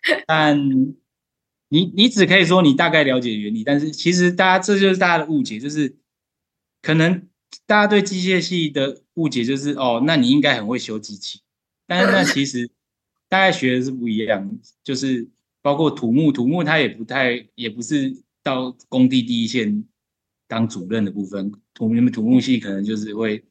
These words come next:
Speaker 2: 需要学测量或者画，那机械系也是一样，我们那时候是可能要学一些设计啊，然后画图啊，包括热力跟，跟直接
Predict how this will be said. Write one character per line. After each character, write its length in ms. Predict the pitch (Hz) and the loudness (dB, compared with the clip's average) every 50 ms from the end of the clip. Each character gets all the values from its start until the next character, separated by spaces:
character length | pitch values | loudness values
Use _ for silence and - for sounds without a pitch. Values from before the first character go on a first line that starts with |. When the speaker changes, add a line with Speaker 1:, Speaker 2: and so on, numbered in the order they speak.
| _ _ _ _ | _ _ _ _
Speaker 2:
需 140 | _ - 120 | _ -4 -2
要 80 | 117 | -2
学 340 | 113 - - 98 95 95 98 | -2 -2 -4 -4 -4 -4 -6
测 240 | 95 - - 120 107 | -6 -2 0 0 0
量 220 | 95 92 90 90 | 0 -2 -4 -6
或 120 | 92 98 98 | -6 -6 -6
者 120 | 98 95 | -6 -4
画， 240 | 95 98 92 - - - - - - _ | -2 -2 -4 -4 -8 -16 -20 -20 -10 _
那 100 | - 143 | -2 0
机 160 | 135 156 160 | 2 4 4
械 160 | 151 151 143 | 6 6 4
系 100 | 139 143 143 | 6 4 4
也 60 | 120 | 4
是 200 | 101 - 123 113 | 4 2 2 4
一 60 | 107 | 4
样， 180 | 110 110 107 101 | 4 2 2 0
我 20 | |
们 80 | 101 110 | -2 -2
那 120 | 135 131 | -2 -2
时 80 | 120 123 | -2 -2
候 100 | 117 113 | -2 -2
是 180 | 117 120 120 113 107 - - _ _ _ _ _ | -2 -2 -4 -4 -6 -10 -18 _ _ _ _ _
可 80 | 113 101 | -4 -2
能 120 | 104 107 | 0 0
要 140 | 123 123 123 | 0 0 0
学 260 | 120 - 110 104 107 | 0 -2 -2 0 0
一 60 | 110 | 0
些 400 | 107 113 110 110 110 110 113 113 - _ _ _ _ _ _ _ _ _ _ | 0 0 0 0 0 -2 -4 -6 -10 _ _ _ _ _ _ _ _ _ _
设 280 | - - 147 120 110 | -2 2 4 4 4
计 280 | 104 - 123 117 110 107 101 | 4 2 0 2 2 2 2
啊， 340 | 95 95 92 92 92 92 95 98 | 0 -2 -4 -6 -6 -6 -6 -4
然 0 | |
后 280 | 98 101 104 113 113 104 | -2 -2 0 0 0 -2
画 260 | - - 131 110 101 | 0 2 2 2 2
图 260 | 95 - 98 90 92 | 0 -4 -10 -10 -8
啊， 300 | 92 95 95 92 92 92 95 _ | -6 -6 -6 -6 -8 -12 -14 _
包 120 | - 107 104 | -14 -14 -12
括 160 | 104 110 107 104 107 | -10 -10 -10 -10 -4
热 140 | 113 117 113 | -2 0 0
力 340 | 107 110 107 104 101 104 - _ _ _ | 2 2 0 0 -2 -4 -10 _ _ _
跟， 260 | - 107 104 110 117 - - - _ _ _ _ _ _ _ _ _ _ _ | -2 0 0 0 0 -4 -10 -20 _ _ _ _ _ _ _ _ _ _ _
跟 220 | - 165 165 180 | 2 4 4 4
直 180 | 175 - 139 131 | 2 2 0 0
接 380 | 135 151 151 151 147 151 147 | 4 6 6 6 6 4 -2